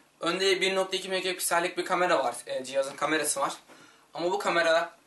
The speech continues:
kullanılmayacak düzeyde neredeyse bir, e, görüntü sunumunu söyleyebilirim. Gerçekten çok kötü bir görüntüsü var kameranın.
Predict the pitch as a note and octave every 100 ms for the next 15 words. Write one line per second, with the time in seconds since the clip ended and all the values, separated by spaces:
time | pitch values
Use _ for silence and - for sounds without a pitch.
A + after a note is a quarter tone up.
0 | _ _ - - E3+ F#3 G3 E3+ D3 -
1 | C3 C#3+ C3+ C#3+ C#3 C3 C3+ E3 D#3+ D#3
2 | - _ C3+ C3+ C#3 - _ _ _ _
3 | _ _ _ D#3 D#3 E3 E3 - D#3+ D3
4 | D#3+ - D#3 D3 D#3 D#3+ D#3 A#2 - _
5 | - - - - D3 E3+ E3 D#3+ F#3 -
6 | D3+ E3 D#3+ D#3 D3+ D3 - D#3 C#3+ C3+
7 | C3+ C3 C3+